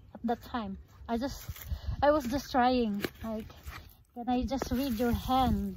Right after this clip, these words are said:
So I, I, I, maybe I can see, or maybe we can decide. So you can, it can help you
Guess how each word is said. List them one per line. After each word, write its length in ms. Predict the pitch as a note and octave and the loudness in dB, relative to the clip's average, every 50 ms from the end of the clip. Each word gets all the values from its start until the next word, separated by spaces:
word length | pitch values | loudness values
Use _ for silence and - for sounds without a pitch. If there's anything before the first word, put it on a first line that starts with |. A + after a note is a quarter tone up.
| - - | -4 -2
So 60 | A#3+ | -2
I, 280 | G#3+ A3 A3 G#3 A3 A3+ | 0 -2 -2 -2 -2 -4
I, 240 | - - - A3 A#3 | -4 -6 -6 -8 -8
I, 20 | - - - - | -8 -10 -6 -2
maybe 380 | A#3 A3+ B3 B3+ A#3+ A3 B3+ A#3+ | 2 2 2 2 2 0 0 0
I 80 | A#3 A#3+ | 0 0
can 320 | - B3 A#3+ A#3 A#3 A3+ | 0 -2 -2 -2 -4 -10
see, 360 | - - D4 C4 A#3+ A3 G#3 F3+ - - - - - - - - - - - - - - - - - - | -8 -6 -6 -4 -4 -4 -6 -8 -12 -14 -14 -14 -14 -14 -16 -18 -18 -20 -20 -20 -20 -20 -20 -18 -16 -10
or 220 | - G#3 G#3 G#3 G#3 G#3+ G#3 | -8 -6 -4 -4 -2 -2 0
maybe 280 | A3+ B3 A3+ B3+ B3+ | 0 2 2 2 2
we 80 | B3 A#3 | 2 2
can 180 | - A#3+ A3+ A3 | 2 2 2 4
decide. 440 | A#3 A3 - - A3+ A#3 A3+ G#3+ | 2 2 0 0 0 0 0 0
So 200 | F#3+ F#3+ - - | -4 -6 -6 -4
you 140 | A3+ A3 A3+ | -2 -2 -2
can, 320 | - A#3+ A3+ A3 G#3+ G#3 G3+ - - - - - - - - | 0 0 0 2 0 -2 -4 -6 -10 -12 -12 -12 -8 -6 -6
it 100 | B3 - - | -6 -4 0
can 160 | C4+ B3 A#3 | 2 2 2
help 320 | A3 G#3+ A3+ C4+ C4+ C4+ - - | 2 2 4 4 4 4 2 -2
you 260 | A#3+ A3 A3 G#3 G3+ | -2 -2 -2 -2 -4